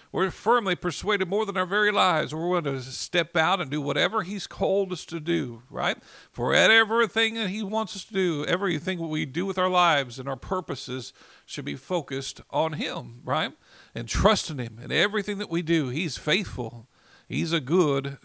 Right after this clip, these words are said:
good father. If you're not that persuaded, believe me, over time of serving him, the more you serve him, the more you get close to him, and you see how good he is to your life, you're gonna be, become more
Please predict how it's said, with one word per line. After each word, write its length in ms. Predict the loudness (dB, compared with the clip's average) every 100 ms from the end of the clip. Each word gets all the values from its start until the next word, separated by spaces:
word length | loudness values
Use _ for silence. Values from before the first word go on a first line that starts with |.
| -8
good 500 | 0 2 2 -2 -6
father. 440 | -4 6 8 8 4
If 80 | 0
you're 100 | 2
not 240 | 2 4
that 180 | 2 2
persuaded, 480 | -4 -2 0 0 0
believe 280 | 0 0
me, 100 | 0
over 180 | -2 -2
time 360 | -4 0 0 0
of 120 | -4
serving 460 | -2 -2 -2 -4 -4
him, 100 | -4
the 80 |
more 300 | -4 0 2
you 140 | 2 0
serve 360 | -2 0 0
him, 160 | -2 -4
the 60 | -6
more 220 | -2 -2
you 60 |
get 120 | -2 -6
close 380 | 0 0 -2
to 260 | -6 -6 -4
him, 180 | -6 -10 -18 -20 -20 -20 _
and 100 | -6
you 140 | -4
see 220 | -2 0 2
how 180 | 2
good 260 | 2 2 4
he 180 | 2 2
is 140 | 0
to 120 | -2 -4
your 100 | 0
life, 400 | 2 2 2 -2
you're 100 | -2
gonna 180 | -2
be, 120 | -2 -6
become 320 | -4 -4 -2
more 580 | -2 0 2 0 -2